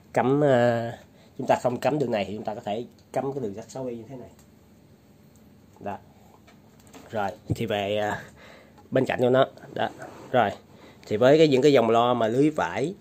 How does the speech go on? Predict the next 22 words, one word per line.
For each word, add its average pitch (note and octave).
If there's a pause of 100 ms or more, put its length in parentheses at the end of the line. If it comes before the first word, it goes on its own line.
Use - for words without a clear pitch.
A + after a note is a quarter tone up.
(140)
lỗ G#2+
không A#2+
hơi B2+
tròn G2
này F#2+
nha A2
các A2+
bạn, F#2 (440)
thì G2+
cái, C3+ (220)
cái, B2+
cái, C3
cái, C3
cái C3
mặt G#2+
bên, A#2
bên, A#2
bên A2+
trái, A2
cái C3
hai A#2
mặt, A2